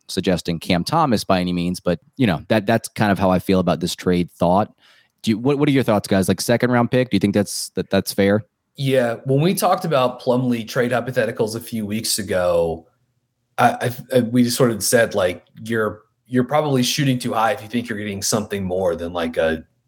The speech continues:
Speaker 2: so-so second round pick, which, like, that's fine. Like, that's not nothing. Or if you get a, a young player for it, uh, let's be real. If they were to go the hypothetical trade route with Brooklyn, you know, it would be Day'Ron Sharpe. Uh, bring the, bring the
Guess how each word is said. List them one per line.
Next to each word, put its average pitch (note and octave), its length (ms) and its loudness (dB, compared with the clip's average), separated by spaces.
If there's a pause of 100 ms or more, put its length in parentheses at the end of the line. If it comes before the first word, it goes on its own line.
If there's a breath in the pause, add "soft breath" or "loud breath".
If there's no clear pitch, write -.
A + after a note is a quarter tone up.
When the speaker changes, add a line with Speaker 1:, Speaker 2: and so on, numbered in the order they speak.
(160)
Speaker 2:
so-so G#2 440 2
second E2 360 -2
round D2+ 240 -6
pick, - 320 -2
which, C#3 180 0
like, F#3 220 2
that's F3 240 0
fine. E3 360 2
Like, G#2 140 -6
that's C#3+ 240 -2
not F3 240 2
nothing. E3+ 400 0
Or B2+ 140 4
if A#2+ 100 -4
you C#3 80 2
get D#3 140 2
a, B2 240 2
a C3+ 40 4
young B2 300 2
player A2+ 300 -2
for D3 260 0
it, F3+ 320 0 (480 loud breath)
uh, A#2 500 4
let's C#3+ 200 2
be C3+ 100 2
real. B2+ 300 4
If C3 100 -4
they B2 140 2
were A#2+ 180 2
to A#2+ 120 -6
go A#2+ 220 0
the A#2 140 0
hypothetical A2+ 600 -2
trade A2+ 260 -2
route G#2 180 4
with G#2 120 -4
Brooklyn, G#2+ 340 -2
you G#2+ 100 0
know, G#2 280 0
it G#2+ 40 -4
would G#2 160 -2
be G#2 140 -6
Day'Ron G2+ 420 0
Sharpe. A2 440 2 (100)
Uh, G2+ 160 0
bring A2 240 -8
the, G2+ 180 -6 (160)
bring - 160 -2
the D3 340 0